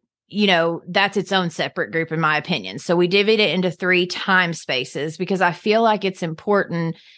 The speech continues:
not to have any kind of, like, like, I want them to be peers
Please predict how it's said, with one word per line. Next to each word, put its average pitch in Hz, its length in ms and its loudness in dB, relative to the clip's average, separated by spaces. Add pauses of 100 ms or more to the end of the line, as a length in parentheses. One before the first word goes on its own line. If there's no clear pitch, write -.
(240)
not 196 380 2
to 208 100 -2
have 185 360 2
any 196 280 -2
kind 180 360 0
of, 165 140 0
like, 143 440 0 (800)
like, 185 140 -2
I 202 80 4
want 226 220 2
them 240 100 4
to 220 80 4
be 185 160 0
peers 127 840 -6